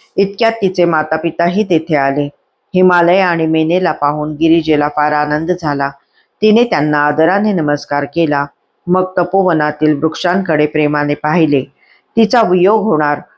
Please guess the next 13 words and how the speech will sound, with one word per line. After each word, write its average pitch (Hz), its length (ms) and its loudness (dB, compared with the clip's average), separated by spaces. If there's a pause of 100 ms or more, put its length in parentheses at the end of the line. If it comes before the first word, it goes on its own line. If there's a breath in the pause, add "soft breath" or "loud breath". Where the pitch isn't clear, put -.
(140 soft breath)
म्हणून 196 300 0
ते 180 80 2
पुष्परूपी 175 880 0 (380)
अश्रू 196 360 0
ढाळत 151 420 2
होते. 143 420 -4 (1300 loud breath)
त्यांच्या 185 380 2
शाखांवर 165 760 0 (160)
बसून 180 420 -2
मधुर 175 360 2
कूजन 170 420 0
करणारे 156 420 0
पक्षी 156 540 -6